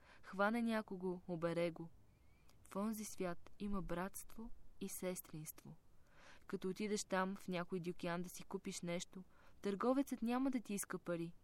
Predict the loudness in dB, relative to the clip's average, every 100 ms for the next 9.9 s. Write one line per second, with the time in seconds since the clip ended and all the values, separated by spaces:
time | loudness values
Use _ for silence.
0 | -6 -2 0 0 -2 -2 2 2 0 -2
1 | -2 -4 -8 -10 -4 0 4 6 8 6
2 | 4 4 2 2 -2 0 2 2 2 2
3 | 0 0 -2 -8 -4 -4 -2 0 2 2
4 | 2 -2 -6 0 0 2 -2 -4 -6 -4
5 | -2 -2 -4 -8 -6 -8 -12 -16 -16 -18
6 | -18 -16 -14 -14 -14 -14 -10 -8 -6 -6
7 | -4 -2 2 4 4 2 0 2 4 2
8 | 0 0 4 4 2 -6 -12 -16 -20 -4
9 | 0 0 0 0 2 4 4 2 0